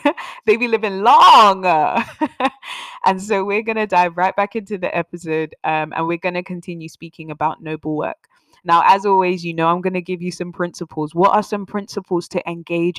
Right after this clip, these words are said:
in noble work? Some principles to engage in noble work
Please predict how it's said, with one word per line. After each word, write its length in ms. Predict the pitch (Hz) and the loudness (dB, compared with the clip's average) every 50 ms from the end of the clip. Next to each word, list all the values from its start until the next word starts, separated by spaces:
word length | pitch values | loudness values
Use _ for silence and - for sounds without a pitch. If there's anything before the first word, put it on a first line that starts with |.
| - | -6
in 180 | - 170 170 170 | -8 -8 -8 -4
noble 420 | 165 165 165 165 151 - 160 156 | -2 0 0 0 0 -2 -4 -2
work? 440 | 156 156 160 160 156 - - _ - _ _ _ _ _ _ _ _ _ _ _ | 0 0 0 0 0 -2 -4 _ -18 _ _ _ _ _ _ _ _ _ _ _
Some 200 | - - 208 202 | -2 -2 -2 0
principles 640 | - 233 240 254 - 262 233 - 254 254 254 - | 0 -2 -2 -2 -2 -6 -4 -2 0 0 0 -2
to 160 | - 247 - - | -4 -6 -6 -6
engage 460 | 185 185 - - 185 190 208 190 - | -6 -8 -4 0 0 0 0 -2 -2
in 180 | - 196 190 | -4 -4 -2
noble 400 | 185 185 185 180 175 185 180 175 | 0 0 0 0 -2 -4 -6 -4
work 220 | 170 170 165 - | -2 0 -2 -2